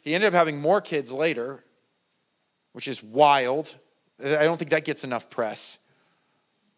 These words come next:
But through Isaac, that through the children of Israel, this would be a people, and it would be millions and millions and millions of people who would come through this.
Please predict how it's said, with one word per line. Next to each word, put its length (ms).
But 240
through 640
Isaac, 720
that 400
through 220
the 140
children 400
of 100
Israel, 540
this 120
would 100
be 100
a 40
people, 480
and 140
it 80
would 120
be 240
millions 600
and 120
millions 460
and 80
millions 400
of 80
people 360
who 80
would 100
come 180
through 180
this. 360